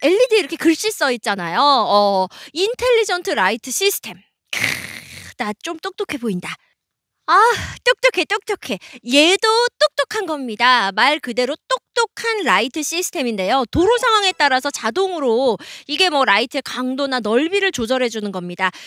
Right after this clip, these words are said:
요즘 뭐 차량에는 다 요거 있죠. 뭐 코너링 라이트라던가 가시거리 확보, 후방 눈부심 방지, 뭐 시골길 안정성 확보 이런 게 있는데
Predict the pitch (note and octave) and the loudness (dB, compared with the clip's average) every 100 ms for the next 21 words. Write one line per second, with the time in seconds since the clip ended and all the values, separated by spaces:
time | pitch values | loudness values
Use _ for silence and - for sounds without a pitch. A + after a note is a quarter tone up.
0 | - F4 C5+ C#5+ E4+ - G#4+ G4 D4 D4 | -8 -4 -2 0 0 0 0 0 0 -2
1 | - B3 C4 A#3 A#3 A3+ D#4+ - B3+ G3 | -2 0 2 0 0 -2 -4 -2 0 2
2 | C4 F#4+ C4 G3+ G#3 A4+ G4 F4 D#4 D4 | 2 2 0 -4 -2 -2 0 -2 -6 -2
3 | A#3+ F#3+ A3+ - B3 A#3 A3+ A3+ A#3 - | 2 2 0 -2 0 0 0 2 2 2
4 | - - - C4+ C#4 E4+ C#4+ C#4 D4+ F#4+ | -8 -10 -4 -2 -2 -2 -2 -2 0 -2
5 | _ E4 D4+ A4 G4+ F#4 D#4 F4 F#4 G4 | _ -6 -2 4 4 2 -2 -4 -4 -2
6 | F4+ F4 E4+ C#4+ F4 D4 C#4 - G#4+ A#4 | 2 4 4 0 -4 -2 0 0 2 2
7 | G#4+ G4+ E4+ B3+ C#4+ G4 G4 E4+ E4+ E4+ | 0 0 2 2 0 -4 -4 -2 -2 -4
8 | B3+ D#4+ F#4+ F4+ G#3+ G#3+ G#3 C#4 A3+ | -2 -2 -2 -2 -4 -4 0 2 2